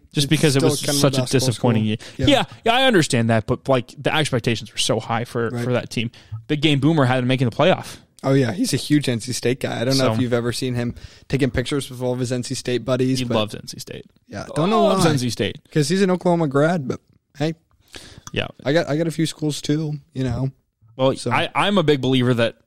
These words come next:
Speaker 1: everybody should have at least one school in every conference, every Power Five
Speaker 2: That was kinda my
Speaker 1: conference.
Speaker 2: thing. You know?
Speaker 1: What?
Speaker 2: I was a big believer in that. I feel like,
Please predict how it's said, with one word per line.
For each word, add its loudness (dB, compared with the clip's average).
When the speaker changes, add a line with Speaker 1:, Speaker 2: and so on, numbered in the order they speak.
Speaker 1:
everybody 2
should -2
have -2
at -10
least -6
one -4
school -4
in -6
every -4
conference, -10
every -2
Power -8
Five -10
Speaker 2:
That 4
was 2
kinda -2
my -4
Speaker 1:
conference. -12
Speaker 2:
thing. -10
You -2
know? 0
Speaker 1:
What? -6
Speaker 2:
I 2
was 2
a -4
big -2
believer -2
in -4
that. -2
I -6
feel 0
like, 0